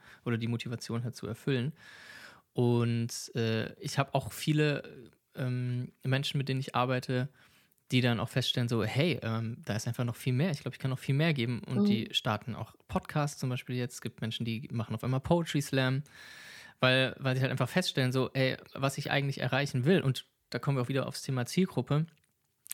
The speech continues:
Speaker 1: Das geht halt noch in ganz anderen Bereichen. Und das Schöne an Musik finde ich halt immer, das ist halt ein, ein Produkt, ne? Also immer in Anführungszeichen, <laughs> ein Produkt, was halt immer und überall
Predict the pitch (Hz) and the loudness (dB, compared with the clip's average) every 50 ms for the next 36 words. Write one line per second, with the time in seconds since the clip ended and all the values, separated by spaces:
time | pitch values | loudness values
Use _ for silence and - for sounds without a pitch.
0 | - - _ - 147 143 - 170 165 160 151 131 147 139 139 127 127 135 143 143 | -14 -6 _ 0 2 4 4 4 4 4 4 4 2 2 2 2 2 2 0 2
1 | - 147 147 143 135 131 123 123 120 131 135 160 156 - - - 127 - - - | 2 2 2 2 2 2 2 2 2 2 2 2 0 -2 -4 -6 -6 -6 -10 -18
2 | - - - - 143 131 127 - - 175 185 185 151 113 139 135 135 143 214 226 | -20 -12 -6 -2 0 0 2 2 4 4 4 4 4 2 2 2 2 2 0 0
3 | - - 139 120 123 - 123 - - 131 143 151 147 147 - - 160 147 131 - | 0 0 -2 0 0 -4 -4 -4 -2 0 0 0 0 -2 -4 -6 -4 -4 -4 -4
4 | 147 - - 139 127 - - 127 127 131 - - - 143 127 - - 135 127 139 | -4 -2 0 0 0 0 0 0 0 0 -2 -4 -4 -4 -2 0 0 0 4 4
5 | 151 202 - - - - - 139 131 147 - - - 135 139 113 - 147 143 139 | 2 2 2 -4 -12 -6 -2 0 2 2 0 0 -2 -2 0 0 2 2 2 2
6 | 131 - 135 139 - 147 139 151 147 - - - 165 143 - - 143 - - - | 4 2 2 2 4 4 4 4 4 4 6 8 8 6 6 0 -4 -4 -4 -2
7 | - 190 - 147 151 - - 151 143 170 180 - 160 156 151 - 170 160 151 - | -2 2 4 4 4 4 2 2 4 4 4 6 4 4 4 4 2 2 0 0
8 | - - - - - - - _ _ _ - 175 180 180 147 131 131 143 - - | -6 -18 -18 -18 -18 -20 -20 _ _ _ 4 6 6 6 6 6 4 2 -2 -6
9 | - - _ _ _ - 147 139 - - - 208 180 143 113 - 127 123 139 147 | -12 -20 _ _ _ 0 0 0 0 0 0 2 2 2 2 0 -2 -2 -2 -2